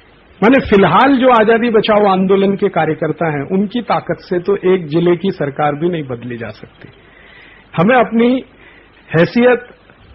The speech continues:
अपनी, अ, स्टेटस हमें मालूम रहनी चाहिए। इसमें कोई दुखी होने की बात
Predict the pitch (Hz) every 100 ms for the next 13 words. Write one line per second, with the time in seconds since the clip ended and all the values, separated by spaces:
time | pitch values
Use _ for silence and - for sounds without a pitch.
0 | - 175 - 220 233 226 202 - 151 147
1 | 143 143 143 - 156 - 208 214 240 -
2 | - - - 190 202 165 175 143 120 113
3 | 117 - - - - - 214 277 302 311
4 | 320 302 - - - - _ - 151 196
5 | 247 320 302 302 277 220 214